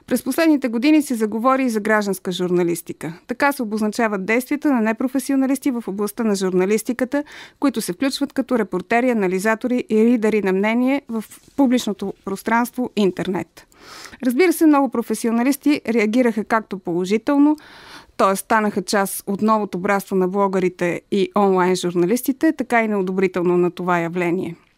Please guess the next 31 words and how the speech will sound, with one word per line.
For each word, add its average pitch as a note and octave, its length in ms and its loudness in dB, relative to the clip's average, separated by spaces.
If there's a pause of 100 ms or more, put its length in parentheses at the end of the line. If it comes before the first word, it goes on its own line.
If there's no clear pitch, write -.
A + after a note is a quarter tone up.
(640)
Разликата C4 480 2
между G#3+ 260 2
професионалистите G#3+ 840 0
и G#3 60 0
непрофесионалистите G3+ 1000 -2
в F3 160 -4
журналистиката, F#3 760 -2
както G#3+ 300 -2
можете F#3 340 -2
да E3+ 80 -6
се F3 160 -10
досетите, B3+ 640 -4 (360)
не B3 100 4
е G3 40 0
толкова F3+ 320 -4
средата, A#3+ 480 -2
колкото A3 360 -4
методите F3+ 540 0
на E3+ 160 2
работа. E3+ 420 -6 (480)
На C#4 80 2
първо D#4 240 2
място, C4 360 0
професионалните A#3 840 0
журналисти F#3+ 560 0
зависят A3+ 420 -2
от G3 140 -10
официални G3+ 560 0
източници F3 520 -2
на F3 100 2
информация. E3+ 760 -2